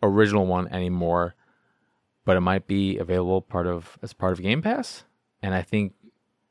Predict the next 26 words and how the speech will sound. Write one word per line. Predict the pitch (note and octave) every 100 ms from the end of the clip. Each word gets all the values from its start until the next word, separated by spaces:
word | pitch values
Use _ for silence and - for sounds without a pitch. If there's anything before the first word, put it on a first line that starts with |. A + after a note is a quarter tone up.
| _ _ _
what's | F2+ F2+ F#2
it | -
called? | - D#2+ D#2 - _ _
Kerbal | - A2 G#2+
Space | - A2+ -
Program | C3 C3 C3+
got | B2+ B2
an | A#2
enhanced | G#2+ A2 - B2 C3 C#3+
edition, | D3+ D3 F#3 F#3+ - _ _ _ _ _ _ _ -
and | F#2+ F2+ F#2 F#2 - _ _ _ _ _ _ _ _ _ _
maybe | G2+ G#2 G2+
that's | G#2 C3+ - - - - _ _ _ _ _ _ _ _ _ _ _
the | G2 A2
only | A2+ A#2
one | A#2
that's | G#2+
available | A2+ A#2 A#2+ B2
to |
purchase | - C#3+ C3+ D#3+ E3
again. | D3+ F3 F#3
I, | - G2+ G2 G#2 - - - -
I | B2+
don't | G#2
know, | F2 D#2+ - _ _
but | G#2+ G#2+